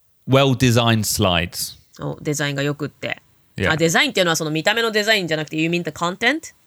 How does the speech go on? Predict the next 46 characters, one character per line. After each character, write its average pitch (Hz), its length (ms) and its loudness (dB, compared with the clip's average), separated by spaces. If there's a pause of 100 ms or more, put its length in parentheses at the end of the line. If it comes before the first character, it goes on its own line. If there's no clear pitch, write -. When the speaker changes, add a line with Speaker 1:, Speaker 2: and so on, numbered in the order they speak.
(140)
Speaker 1:
No, 156 240 6
I 147 80 6
mean 147 140 6
the 135 60 6
mitame. 123 400 2 (180)
I 110 100 2
mean, 110 220 4
Speaker 2:
あ、 107 40 6
Speaker 1:
like, 104 160 4
the - 0 - (160)
pre-, - 100 -4
Speaker 2:
見 - 0 -
た 107 60 -8
目。 110 80 2
Speaker 1:
the, 98 60 -2
yeah, 104 200 2
the - 80 0
Speaker 2:
う - 20 -4
ん。 160 40 -4
Speaker 1:
presentation. 98 580 2
Like, 92 180 2
it's 92 100 -4
got, 110 140 0
like, 101 180 0
a 98 40 4
nice 101 300 2
logo, 95 400 4
nice 95 300 0
colors. 90 800 2 (360)
Speaker 2:
ま 156 120 -8
あ、 151 60 -6
デ 156 120 -4
ザ 160 140 -4
イ 156 60 -4
ン、 - 20 -6
見 170 100 -4
た 196 100 2
目 185 200 -2
の 285 120 -2
デ 226 120 4
ザ 180 140 2
イ 175 80 0
ン 165 60 -4
が 156 120 -2
ま 151 140 -6
ず 139 300 -12